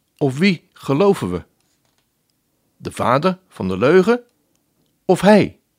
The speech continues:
die zegt: "Ik ben de weg en de waarheid en het leven"? De dichter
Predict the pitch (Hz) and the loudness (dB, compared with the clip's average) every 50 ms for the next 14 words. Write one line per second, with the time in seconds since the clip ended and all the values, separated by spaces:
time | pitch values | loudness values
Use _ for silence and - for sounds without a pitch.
0 | _ _ _ _ _ _ _ _ _ _ _ _ _ _ _ _ _ _ - 139 | _ _ _ _ _ _ _ _ _ _ _ _ _ _ _ _ _ _ -8 -4
1 | 139 151 165 196 170 - - - - _ _ _ _ _ _ _ _ _ _ _ | 0 2 4 4 4 2 -2 -10 -18 _ _ _ _ _ _ _ _ _ _ _
2 | _ - 247 254 254 - - - - - 120 143 143 117 107 101 110 110 113 107 | _ 0 0 0 0 -2 -14 -18 -6 0 2 4 4 4 2 0 2 2 2 2
3 | 95 - - - - _ _ _ _ _ _ _ _ _ _ _ _ - 233 233 | 2 0 -6 -18 -20 _ _ _ _ _ _ _ _ _ _ _ _ 2 4 4
4 | 220 208 180 143 120 113 107 101 95 95 92 87 - - - - _ _ _ _ | 6 6 6 6 6 4 4 2 0 -2 -4 -4 -6 -10 -16 -20 _ _ _ _
5 | _ _ _ _ _ _ _ _ - - 254 240 220 196 - 117 107 107 107 98 | _ _ _ _ _ _ _ _ 2 4 4 4 4 0 0 0 0 2 0 0
6 | - 101 90 90 _ _ _ _ _ _ _ _ _ _ _ _ _ _ _ _ | -2 -6 -12 -12 _ _ _ _ _ _ _ _ _ _ _ _ _ _ _ _
7 | _ _ _ _ _ _ _ _ _ - - 101 101 175 196 - - 202 202 202 | _ _ _ _ _ _ _ _ _ -10 -4 0 0 0 0 0 -2 -2 -2 -2
8 | 202 | -2